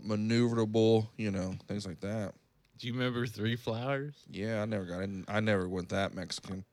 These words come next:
Speaker 2: <laughs> You are Mexican. <laughs>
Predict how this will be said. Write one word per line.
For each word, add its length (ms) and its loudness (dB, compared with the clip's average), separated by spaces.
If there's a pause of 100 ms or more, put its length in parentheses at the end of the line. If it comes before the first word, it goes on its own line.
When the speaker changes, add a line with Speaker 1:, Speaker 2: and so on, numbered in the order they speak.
(140)
Speaker 2:
<laughs> 80 10 (1800)
You 180 10
are 220 12
Mexican. 640 8
<laughs> 200 10